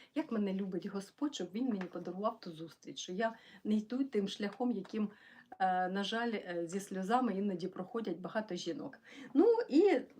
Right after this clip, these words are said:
м, я думаю, що інвестиції в косметику Mary Kay дають не тільки радість від того, що ти заощаджуєш свої кошти і отримуєш результат, а від того, що ти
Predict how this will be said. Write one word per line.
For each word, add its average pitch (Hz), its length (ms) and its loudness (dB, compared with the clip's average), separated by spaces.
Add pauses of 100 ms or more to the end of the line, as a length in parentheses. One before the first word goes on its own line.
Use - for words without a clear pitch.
(220)
м, - 280 -4
я 226 240 4
думаю, 320 420 6
що 247 140 -2
інвестиції 226 720 0
в 190 300 0
косметику 202 540 -4
Mary 185 360 -4
Kay 277 180 0
дають 196 380 -4
не 175 100 -8
тільки 247 380 -4
радість 202 500 -4
від 185 120 -14
того, 208 240 -6
що - 180 -14
ти 208 180 -2
заощаджуєш 202 680 -2
свої 190 240 -6
кошти 202 420 -6
і 180 60 -4
отримуєш 185 460 -8
результат, 185 500 -8
а 180 100 -10
від 208 160 -12
того, 339 240 -2
що 196 200 -8
ти 240 240 -6